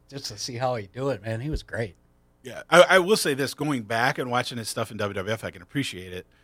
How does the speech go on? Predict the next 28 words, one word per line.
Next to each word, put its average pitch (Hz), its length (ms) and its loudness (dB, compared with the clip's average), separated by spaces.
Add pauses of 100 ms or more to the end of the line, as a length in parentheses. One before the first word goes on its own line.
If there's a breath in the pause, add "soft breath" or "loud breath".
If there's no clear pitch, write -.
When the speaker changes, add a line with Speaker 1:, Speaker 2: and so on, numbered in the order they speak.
(260 soft breath)
Speaker 2:
And, 101 420 -4
and 110 140 -6
he 104 60 -6
was 135 280 2
doing 107 220 -6
that 87 180 -12
stuff. 85 380 -12
He 101 80 -16
was 92 140 -14
still 113 180 -4
going 98 240 -8
out 92 60 -14
of 90 80 -20
the 113 100 -12
ring, 135 160 2
but 113 180 -2
I 104 40 2
Speaker 1:
Yeah. 113 80 4
Speaker 2:
was 98 100 -2
just 120 160 -16
like, 107 140 -6
"Why 165 140 -4
are 196 100 -6
they 170 100 -10
giving 147 240 -10
this 113 160 -10
old 113 220 -10
guy 87 240 -14